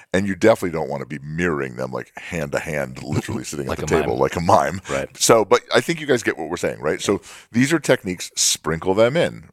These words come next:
Speaker 1: right? So picture that same waltz. Verbally, we're having a conversation. What I like about leading, so pacing is, I think most people get it. Kinda meet 'em where they are.
Speaker 2: Mm-hmm.
Speaker 1: Somebody calls you and they're upset, kinda join them and try to deflate them.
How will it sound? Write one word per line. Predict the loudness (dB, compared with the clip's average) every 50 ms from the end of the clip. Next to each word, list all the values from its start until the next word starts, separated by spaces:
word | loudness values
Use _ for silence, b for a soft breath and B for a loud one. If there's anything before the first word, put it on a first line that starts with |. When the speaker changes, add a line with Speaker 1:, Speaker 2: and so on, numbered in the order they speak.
| -2
Speaker 1:
right? | 2 4 4 4 4 2 0
So | -4 -4
picture | -4 -2 -4 -4 -2 -2 0 2
that | 2 2 0
same | -2 -4 -2 -2 -2 -2 -2 0
waltz. | 2 4 4 4 2 0 -4 -14 -16 _ _
Verbally, | -14 -2 2 4 4 4 6 4 4 2 2 2
we're | 2 2
having | 2 2 0 0
a | -4 -4
conversation. | -2 -4 -4 -4 -6 -6 -4 -4 -4 -4 -6 -10 -14 -18 _ B B B B B B B B B B B
What | 4 6 6
I | 6
like | 8 6 4 4 4
about | 0 4 4 4 4 2 -2
leading, | -6 -6 -4 -4 -4 -4 -6 -6 -8 -10
so | -8 -6 -6 -8 _ _ _ _
pacing | -12 -6 -4 -4 -2 -2 -2 -4 -4 -2
is, | -2 -2 -4 -4 _ -8
I | -4
think | -4 -4 0
most | 0 0 0 2
people | 0 0 0 0
get | 2 2 0 0 0
it. | -4 -8 -12 _ b b b b
Kinda | 2 4 4 4
meet | 4 4 2
'em | 2 4
where | 2 0 0
they | 0 -2 -4
are. | -4 -10 -12 -14
Speaker 2:
Mm-hmm. | -12 -12 -12 -12 -12
Speaker 1:
Somebody | -6 -4 -2 -2 2
calls | 4 4 4 4 4
you | 0
and | -2 2
they're | 2 2
upset, | 2 2 2 0 0 0 0 _ _ _ _ -4
kinda | -2 0 0 0
join | -2 0 2 2 2 4 4
them | 2 2 0
and | 0 -4
try | -2 0 0 0
to | 0 -2
deflate | -6 -6 -6 -6 -8 -8 -8 -8
them. | -14 -14 -14